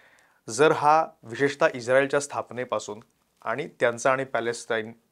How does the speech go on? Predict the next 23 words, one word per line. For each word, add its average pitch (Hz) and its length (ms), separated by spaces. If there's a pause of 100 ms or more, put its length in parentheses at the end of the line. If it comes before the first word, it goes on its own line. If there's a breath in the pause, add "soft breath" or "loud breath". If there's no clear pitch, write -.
(140)
अ, 107 200 (360)
लोकांचा 120 460
जो 120 140
वाद 113 300
आहे, 98 240 (300 soft breath)
त्या 135 100
भूमी, 120 320
त्या 117 140
भूमीबद्दल 113 640 (460)
असलेलं 117 460
काय 113 260 (440 loud breath)
धार्मिक 127 640 (320)
त्यांची 120 340
भावना 117 480
जोडलेल्या 104 400
आणि 107 120
त्यातून 131 320
सगळा, 123 420 (500 loud breath)
अ, 110 140 (120)
गाझा 117 300
ही 127 200
जगातला 120 400
सगळ्यात, 120 420